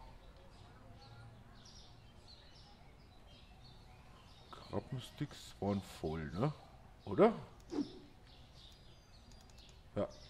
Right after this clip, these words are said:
Hat grad so ausgesehen, als wenn da einer weg wär, aber anscheinend doch nicht.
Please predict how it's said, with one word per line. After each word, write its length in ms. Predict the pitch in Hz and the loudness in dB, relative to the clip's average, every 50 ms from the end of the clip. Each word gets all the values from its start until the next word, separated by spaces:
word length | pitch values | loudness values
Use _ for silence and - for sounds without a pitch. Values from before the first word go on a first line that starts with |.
| - - - - - - - - - - - - | -12 -14 -14 -14 -14 -14 -12 -12 -12 0 4 4
Hat 160 | 113 110 - | 4 6 12
grad 240 | - 131 131 123 - | 12 12 12 12 12
so 100 | 135 113 | 12 12
ausgesehen, 420 | 117 139 - - - - 147 139 | 12 12 10 10 10 10 12 12
als 120 | 117 110 | 10 10
wenn 160 | 120 131 131 123 | 8 8 10 12
da 80 | 127 | 10
einer 380 | 123 127 127 123 120 113 104 104 | 10 10 10 10 12 12 12 12
weg 160 | 117 110 - | 10 6 6
wär, 220 | - 95 107 113 120 | 6 8 10 10 12
aber 540 | 117 110 107 107 107 107 110 107 107 98 - | 12 12 12 10 10 10 10 8 8 6 6
anscheinend 680 | - 95 104 101 - - - 101 95 98 95 98 95 92 - - | 4 4 4 4 2 4 6 6 6 8 6 4 2 0 0 0
doch 240 | - 101 98 - - | 2 2 2 2 2
nicht. 240 | 95 107 139 - | 2 2 2 0